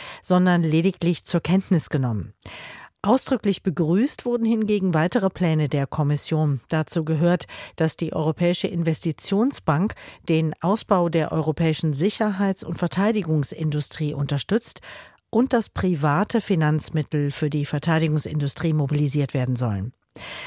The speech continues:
Alle Mitgliedsländer mit Ausnahme Ungarns einigten sich zudem auf die fortgesetzte Unterstützung der Ukraine.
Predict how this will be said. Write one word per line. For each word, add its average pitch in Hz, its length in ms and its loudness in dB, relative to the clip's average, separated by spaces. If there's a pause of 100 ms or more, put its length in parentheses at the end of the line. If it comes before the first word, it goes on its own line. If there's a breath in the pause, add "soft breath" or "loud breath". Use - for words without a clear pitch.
(220 loud breath)
Alle 208 240 2
Mitgliedsländer 190 920 2
mit 190 200 2
Ausnahme 165 440 2
Ungarns 156 640 2
einigten 156 540 0
sich 143 240 -2
zudem 180 600 0
auf 185 220 0
die 196 180 0
fortgesetzte 160 840 0
Unterstützung 156 680 -2
der 139 200 -4
Ukraine. 170 680 -2